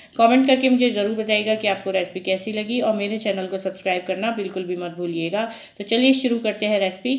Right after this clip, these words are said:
let's start it। तो फ्रेंड्स, शाही टुकड़ा बनाने के लिए यहाँ पे मैंने एक फ्राइंग पैन रख दिया है गैस पे। इसके अंदर हम ऑयल डालेंगे।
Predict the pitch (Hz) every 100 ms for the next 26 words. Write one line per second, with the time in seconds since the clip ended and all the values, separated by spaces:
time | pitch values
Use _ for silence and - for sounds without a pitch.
0 | 208 156 156 - - 254 269 262 233 226
1 | 226 233 233 _ _ _ _ _ _ _
2 | _ - 285 320 330 320 240 226 254 277
3 | 269 262 247 233 240 254 262 233 220 226
4 | 247 247 254 262 190 196 202 226 226 220
5 | 190 185 208 202 202 254 - 190 180 175
6 | 175 - 262 233 - 240 240 247 233 240
7 | 185 190 202 196 190 196 233